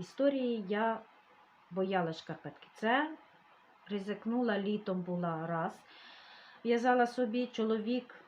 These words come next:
сказав, мені категорично шкарпеток не в'яжи. Я то зараз ось того, ем,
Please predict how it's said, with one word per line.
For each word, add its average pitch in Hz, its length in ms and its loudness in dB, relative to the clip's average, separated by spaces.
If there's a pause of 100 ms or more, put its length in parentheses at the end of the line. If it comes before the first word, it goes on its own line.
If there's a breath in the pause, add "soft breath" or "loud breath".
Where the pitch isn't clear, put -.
(100)
сказав, 202 600 0
мені 214 520 6
категорично 208 840 -2 (380)
шкарпеток 185 600 -4
не 185 100 -2
в'яжи. 175 320 -4
Я 233 140 0
то 240 180 -4
зараз 208 420 -2
ось 190 140 -6
того, 196 460 -2 (680 loud breath)
ем, 175 680 2